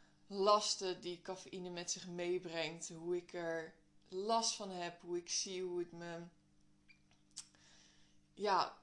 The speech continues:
toch steeds weer een beetje onderuit haalt. En dat is waarom ik het de ene keer drink en de andere keer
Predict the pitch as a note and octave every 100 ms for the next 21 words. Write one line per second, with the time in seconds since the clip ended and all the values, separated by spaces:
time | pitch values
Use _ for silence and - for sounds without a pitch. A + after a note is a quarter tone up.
0 | - B3 A#3+ - B3 B3+ B3 A3 G#3 G3
1 | F#3+ F#3+ - F#3 F3+ E3+ E3+ E3 E3+ D#3+
2 | D#3 - - D#3+ E3+ E3 E3 - - -
3 | - F#3 A#3 B3 G#3+ G3 G3 F#3 F#3 -
4 | - - C4 B3+ A#3+ F#3 E3+ D#3+ E3+ -
5 | F3 E3+ G#3+ C4+ F4 G4 - - - G3
6 | F#3 G#3 A3+ A3 A3 G#3+ G3+ G3 F#3+